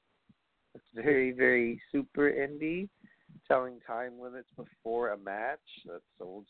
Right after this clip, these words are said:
school. And indie, super indie. Why? Ladies and gentlemen, the following contest is set for one fall, and it has a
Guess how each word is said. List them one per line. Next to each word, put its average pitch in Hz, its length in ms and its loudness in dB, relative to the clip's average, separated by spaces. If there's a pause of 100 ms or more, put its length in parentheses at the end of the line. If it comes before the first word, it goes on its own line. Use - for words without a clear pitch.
school. 131 400 -2 (960)
And 113 240 -4
indie, 139 640 -4 (140)
super 131 440 2
indie. 139 260 -4
Why? 208 420 4 (1200)
Ladies 175 200 -2
and 170 160 -8
gentlemen, 175 460 0 (760)
the 143 80 -10
following 156 380 2
contest 147 640 -2
is 151 160 -8 (100)
set 147 200 2 (100)
for 151 280 4
one 220 420 0
fall, 123 420 2
and 110 100 -8 (680)
it 120 140 -2
has 143 380 2
a 117 160 -4